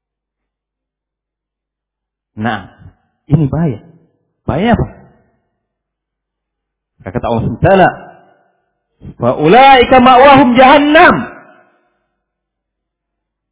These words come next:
Orang ini tempatnya di jahannam.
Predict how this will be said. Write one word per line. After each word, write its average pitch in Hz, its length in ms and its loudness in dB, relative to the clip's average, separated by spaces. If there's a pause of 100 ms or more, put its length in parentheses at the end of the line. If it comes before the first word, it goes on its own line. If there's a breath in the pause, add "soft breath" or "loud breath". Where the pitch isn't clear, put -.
(960)
Orang 131 240 -10
ini 123 160 -8
tempatnya 113 480 -14
di 98 160 -14
jahannam. 95 480 -16